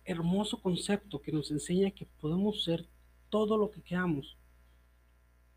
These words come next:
con menos cosas. Y creo que ese es el concepto base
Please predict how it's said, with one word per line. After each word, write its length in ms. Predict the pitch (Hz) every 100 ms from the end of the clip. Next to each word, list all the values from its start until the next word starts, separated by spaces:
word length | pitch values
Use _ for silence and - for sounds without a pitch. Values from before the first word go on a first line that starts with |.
| _ _ _ _ _ _ _ _ _ _ -
con 140 | - 135
menos 280 | 135 139 -
cosas. 520 | 127 - - - - - - _ _ _ _ _ _ _ _ _ _ _ _ _ _
Y 80 | -
creo 200 | 185 196
que 100 | 214
ese 120 | 214
es 100 | -
el 120 | 180
concepto 500 | 175 151 160 - 190
base 400 | 165 196 - 135